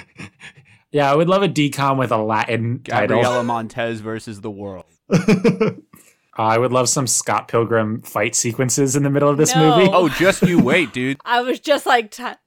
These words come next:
Speaker 1: <laughs> I don't think there's a scene where, uh, Troy goes pee and there's a little pee meter like in a video <laughs> game.
Speaker 2: Right, right. That happens with Zeke.
Speaker 1: <laughs> So yeah, Ryan.
Speaker 3: So
Speaker 1: Ryan's saying this to Sharpay, and Sharpay's like, "Yeah, he was,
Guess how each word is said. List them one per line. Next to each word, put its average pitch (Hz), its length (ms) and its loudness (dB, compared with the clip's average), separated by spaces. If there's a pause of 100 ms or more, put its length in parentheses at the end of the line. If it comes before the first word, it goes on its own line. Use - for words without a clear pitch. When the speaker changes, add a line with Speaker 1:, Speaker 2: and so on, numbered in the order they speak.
(100)
Speaker 1:
<laughs> - 280 -10
I - 1000 0
don't 240 180 2
think 262 160 -2
there's 208 240 4
a 180 80 2
scene 180 480 2
where, 143 260 6
uh, 135 220 2
Troy 160 360 4
goes 156 300 4
pee 143 380 0
and 127 100 0
there's 127 160 0
a 135 80 2
little 135 400 2
pee 170 540 4
meter 135 400 2
like 127 200 2
in 131 120 2
a 123 40 0
video 143 320 4
<laughs> 165 120 -6
game. 190 720 -2 (280)
Speaker 2:
Right, 127 240 2
right. 107 140 -2
That 120 140 -2
happens 117 220 0
with 95 100 -14
Zeke. 110 340 -10
Speaker 1:
<laughs> - 20 2 (1800)
So - 160 0
yeah, 165 200 6
Ryan. 170 580 0 (260)
Speaker 3:
So 254 540 -4 (400)
Speaker 1:
Ryan's 160 340 2
saying 165 160 2
this 151 140 2
to 160 80 0
Sharpay, 139 420 2
and 127 100 0
Sharpay's 139 340 -2
like, 127 220 -4
"Yeah, 220 140 0
he 185 140 -4
was, 185 400 0